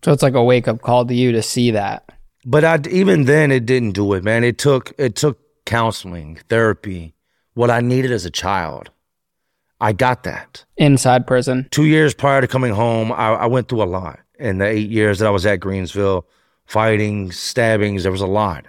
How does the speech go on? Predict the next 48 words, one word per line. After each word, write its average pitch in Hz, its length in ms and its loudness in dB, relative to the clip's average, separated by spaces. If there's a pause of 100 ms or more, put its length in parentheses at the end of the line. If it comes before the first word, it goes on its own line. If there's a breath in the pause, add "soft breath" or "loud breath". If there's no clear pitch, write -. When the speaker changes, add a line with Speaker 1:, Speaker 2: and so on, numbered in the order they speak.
Speaker 2:
I 85 80 -14
got, 95 200 -4
I 95 40 -6
got 90 160 -6
mixed 101 280 -6
up 107 120 0
in 107 80 -8
all 107 220 0
the 104 80 -2
wrong 107 260 -2
stuff. 107 480 -2 (440)
I 160 100 0
worked, 120 560 0
worked 123 240 -8
maintenance, 123 520 -6
you 139 60 -6
know, 120 280 0 (320)
had 127 160 0
my 117 100 0
prison 120 400 -2
routine, 120 400 -2
just - 100 -6
like 123 160 -2
anybody 117 320 2
else, 113 220 0
got 117 180 0
real 110 200 0
big, 107 320 -2
jacked 110 340 -2
up, 104 80 -8
swole 113 380 -2
white 113 220 0
dude, 117 300 -4
you 117 40 -6
know, 113 140 -2
just 110 180 -8
did 139 140 -2
my 147 120 -4
thing. 147 360 -8 (120)
Speaker 1:
Were 147 140 4
you 151 120 4
in, 147 80 4
like, 127 140 2
a 117 80 -2
gang 120 380 0
or 135 100 2
anything? 143 200 2
Speaker 2:
Nah. 101 280 2